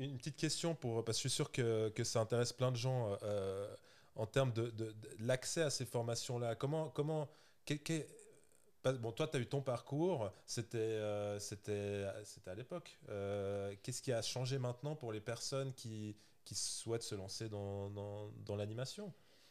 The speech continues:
Quels, quels sont les conseils que tu leur donnes, les voies à suivre, un petit travail préparatoire ? Toi, t'as fait les beaux-arts avant, apparemment, c'est un atout.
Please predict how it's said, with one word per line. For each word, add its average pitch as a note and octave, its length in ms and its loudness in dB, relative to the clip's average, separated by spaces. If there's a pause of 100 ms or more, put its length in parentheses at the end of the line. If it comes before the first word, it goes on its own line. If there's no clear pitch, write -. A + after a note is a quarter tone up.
(120)
Quels, A2 180 0
quels B2 140 -2
sont - 160 0
les B2+ 80 2
conseils A#2+ 320 0
que - 40 -16
tu A#2 80 -4
leur A#2 180 2
donnes, C3+ 520 4
les G#2 100 0
voies A2 180 2
à - 20 -2
suivre, B2 340 -4
un - 20 -2
petit - 160 -8
travail A2 300 0
préparatoire ? A2+ 540 -2
Toi, D3+ 100 0
t'as B2 140 -2
fait - 140 -6
les F#2 100 -4
beaux-arts B2 480 0
avant, A2 340 0
apparemment, G#2 380 -4
c'est - 160 -6
un F2+ 120 -4
atout. A2+ 360 -6